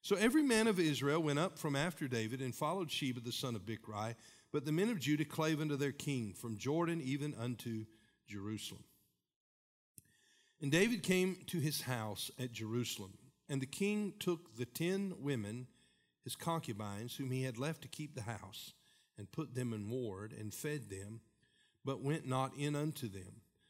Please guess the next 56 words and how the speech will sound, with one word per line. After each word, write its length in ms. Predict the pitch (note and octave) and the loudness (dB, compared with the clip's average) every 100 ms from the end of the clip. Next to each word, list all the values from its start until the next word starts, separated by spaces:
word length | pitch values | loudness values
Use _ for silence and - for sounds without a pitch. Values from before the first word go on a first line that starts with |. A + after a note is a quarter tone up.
| _ - | _ -8
So 200 | - B2+ | -4 0
they 160 | C3 | 2
were 160 | D#3+ F#3 | 2 -2
shut 360 | - E3 E3 - | 0 -2 -2 -4
up 380 | C3 G#2+ A2+ - | -2 -2 -4 -10
unto 300 | A#2 A2+ - | -8 -6 -8
the 140 | A2 G#2 | -8 -4
day 380 | B2 C3+ A2 | -2 0 -2
of 180 | G#2+ G#2 | -4 -6
their 120 | G#2+ | -6
death, 480 | G2+ A2 A#2 F#2 - - | -4 -2 -2 -4 -10 -6
living 500 | A2 C3+ G#2 F#2+ G2 | -2 -2 -2 -8 -8
in 160 | A2 | -6
widowhood. 540 | A2 A#2 G#2+ F#2 F#2 - _ _ _ _ _ _ _ _ _ | -4 -2 -4 -6 -12 -14 _ _ _ _ _ _ _ _ _
Then 160 | B2+ C3+ | -2 0
said 260 | - C3+ | 0 -2
the 80 | A#2+ | -2
king 320 | - C#3+ C3+ | -4 -2 -2
to 160 | B2 B2 | -2 -2
Amasa, 480 | A2+ C3 B2+ - A2 | 0 0 0 -2 -4
"Assemble 400 | F#2 D#3 D3+ C3 | -2 -2 0 0
me 160 | B2 | 0
the 100 | A2 | 0
men 200 | A2+ A#2 | -2 -2
of 100 | G#2+ | -4
Judah 320 | F#2+ B2+ C#3+ A#2 | -2 -2 0 -2
within 320 | G#2 A2+ G#2+ | -2 -4 -4
three 240 | A#2+ A#2+ | -4 -4
days, 340 | G#2+ G#2+ B2+ C3+ | -2 -2 -2 -4
and 100 | A2+ | -4
be 100 | A2+ | -2
thou 180 | A#2+ A#2+ | -2 -4
here 160 | A#2 | -6
present." 480 | - A#2 G#2 - F#2+ _ _ _ _ _ _ _ _ | -6 -8 -6 -8 -14 _ _ _ _ _ _ _ _
So 200 | - G#3 | 2 4
Amasa 360 | D#3 E3+ - | 6 6 4
went 180 | F3+ D#3 | 2 2
to 100 | D#3+ | 2
assemble 300 | D3+ D#3 C#3 | 2 2 2
the 80 | C#3 | 2
men 200 | C3+ C#3 | 2 2
of 100 | C#3+ | 0
Judah, 240 | A#2 A#2+ | 0 0
but 140 | C#3 D#3 | 0 -4
he 80 | F3 | -4
tarried 400 | - G#3+ F#3 B2+ | -2 0 0 2
longer 280 | B2 B2+ | 2 2
than 200 | C3 B2 | 0 0
the 80 | B2 | 0
set 320 | - B2 A#2+ | -2 -2 -4
time 300 | - B2 A2+ | -2 -2 0
which 180 | A2+ G#2+ | -2 -4
he 140 | A#2+ G2+ | -6 -4
had 140 | G#2+ | -6
appointed 460 | F2 B2 A2+ F#2+ F2 | -8 -6 -6 -6 -10
him. 160 | - | -16